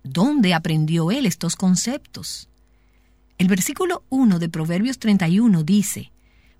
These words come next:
"Palabras del rey Lemuel, oráculo que le enseñó su madre".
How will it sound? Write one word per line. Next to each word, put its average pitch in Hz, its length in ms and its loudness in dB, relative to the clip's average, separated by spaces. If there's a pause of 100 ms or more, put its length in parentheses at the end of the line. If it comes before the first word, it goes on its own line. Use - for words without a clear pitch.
(160)
"Palabras 196 600 0
del 180 180 0
rey 180 220 2
Lemuel, 147 680 2 (440)
oráculo 170 640 -2
que 165 120 -4
le 156 80 0
enseñó 156 400 -2
su 196 160 -2
madre". 139 500 -4